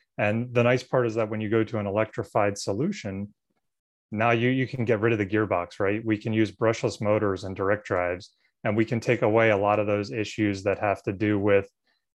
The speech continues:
you know, needing to flush out the engine system or, or needing to do oil changes and things of that nature.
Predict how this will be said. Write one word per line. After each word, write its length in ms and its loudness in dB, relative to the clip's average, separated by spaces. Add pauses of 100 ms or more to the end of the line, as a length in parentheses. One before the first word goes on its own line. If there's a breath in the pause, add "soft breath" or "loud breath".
you 100 -6
know, 360 -6
needing 340 2
to 80 0
flush 360 0
out 180 2
the 120 -2
engine 300 -4
system 640 -2
or, 240 0
or 220 -6
needing 420 -4
to 120 -6
do 200 0
oil 160 2
changes 460 -6
and 140 -8
things 200 -4
of 100 -2
that 200 2
nature. 440 -4